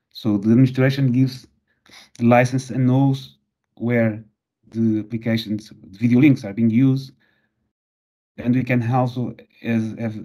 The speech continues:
amateur service. I have here just an example of the Italy L S A project, just to say that they have a project too, like us.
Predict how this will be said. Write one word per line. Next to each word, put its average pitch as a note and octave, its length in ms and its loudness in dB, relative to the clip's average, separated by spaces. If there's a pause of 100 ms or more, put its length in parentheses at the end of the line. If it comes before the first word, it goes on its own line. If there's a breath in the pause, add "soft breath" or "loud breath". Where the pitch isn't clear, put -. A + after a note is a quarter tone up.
amateur G#2 400 -10 (380)
service. - 500 -20 (1500 soft breath)
I C#3+ 80 -2
have A3 200 4
here G3+ 120 4
just D#3+ 300 0
an C#3+ 100 4
example C3 520 0 (300)
of A2+ 260 -6
the A2+ 240 2
Italy G#2+ 480 -4 (460)
L A2 120 -4
S A2 120 -6
A G#2 60 -4
project, G#2 540 -6
just C#3 200 0
to D3+ 60 -4
say C3+ 220 0
that G#2 300 -2 (840)
they A#2+ 180 0
have A#2+ 280 0
a A2 180 2 (440)
project B2 440 -2
too, B2+ 280 -4 (800)
like G#2 300 -8
us. B2 380 -6